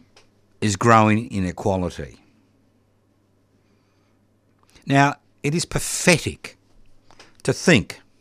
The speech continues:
that a private charity has to ring the alarm bells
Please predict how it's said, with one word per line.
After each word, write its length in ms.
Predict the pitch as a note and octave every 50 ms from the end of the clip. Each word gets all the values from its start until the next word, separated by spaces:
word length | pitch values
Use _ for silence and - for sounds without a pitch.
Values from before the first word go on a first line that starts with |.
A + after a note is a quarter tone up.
| _ _ _ _ _ _ _ _ _ _ _ _ _ _ _ _ _ _ _ _ _ _ _ _ _ _ _ _ _
that 120 | - A#2 A2+
a 40 | A#2
private 520 | - - C3 C3 C#3+ D3+ D3+ D3 C#3+ -
charity 840 | - - - G2+ F2+ F2+ F2 E2+ F2 D#2+ - - C2+ - - - - _ _ _ _ _ _ _ _ _ _ _ _ _ _ _ _ _ _ _ _ _ _ _ _ _ _ _ _ _ _ _ _ _ _ _ _ _ _ _ _ _
has 220 | - - C3+ C3+ -
to 120 | - B2+ G#2
ring 240 | G2 G2+ G2 G2
the 100 | F#2+ F2+
alarm 440 | F2+ F2 F2 F2 F2+ F2+ F#2 F#2+ F2
bells 680 | D#2 D2+ C#2 C2+ C#2+ D#2 F2+ G2+ - - - - -